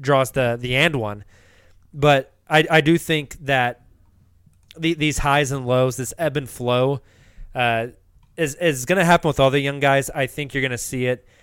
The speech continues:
I mean, I think people get really high on Dort, and rightfully so. He's a freak defensively. He's really, really freaking good. I tweeted tonight,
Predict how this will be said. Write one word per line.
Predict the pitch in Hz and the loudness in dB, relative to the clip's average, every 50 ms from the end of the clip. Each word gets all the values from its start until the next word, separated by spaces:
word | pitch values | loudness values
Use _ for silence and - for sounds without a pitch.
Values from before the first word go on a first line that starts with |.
| _ _ - | _ _ -8
I | - 143 | -4 0
mean, | 147 147 143 | 0 2 2
I | 139 | 2
think | 131 151 147 117 | 0 -2 -2 -2
people | 143 131 135 131 | -4 -2 -2 -2
get | 123 127 120 | -2 -2 -2
really | 123 123 120 113 | -4 -4 -4 -4
high | - 127 120 120 120 | -2 -2 -2 -2 -2
on | 120 113 104 | -4 -6 -6
Dort, | - 113 113 117 123 - | -6 -4 -4 -4 -6 -6
and | - 135 127 117 117 120 | -10 -12 -10 -12 -10 -6
rightfully | 123 123 127 123 - 135 127 120 | -4 -4 -4 -4 -6 -8 -6 -6
so. | 107 - - 120 120 120 | -6 -6 -4 -4 -4 -4
He's | 107 131 120 - | -6 -8 -8 -8
a | 120 107 | -8 -10
freak | - - - - - - 131 135 - - - | -10 -16 -20 -14 -8 -4 -4 -4 -4 -6 -10
defensively. | 127 - - 127 123 120 - 131 131 147 139 | -10 -8 -6 -8 -8 -8 -10 -6 -6 -4 -4
He's | 135 131 123 113 - - - | -4 -6 -8 -8 -10 -12 -16
really, | 170 135 127 127 131 139 143 139 139 131 | -18 -18 -12 -6 -2 -2 -2 -2 -2 -6
really | 120 117 117 123 131 135 139 | -8 -8 -6 -4 -4 -4 -6
freaking | 120 - - 135 123 - 139 127 | -8 -6 -8 -8 -8 -8 -12 -8
good. | 120 127 131 135 | -4 -4 -2 -2
I | 131 120 | -4 -6
tweeted | - - 151 151 156 147 | -6 -6 -4 -4 -4 -4
tonight, | - 139 127 117 117 117 120 | -6 -8 -6 -6 -6 -6 -8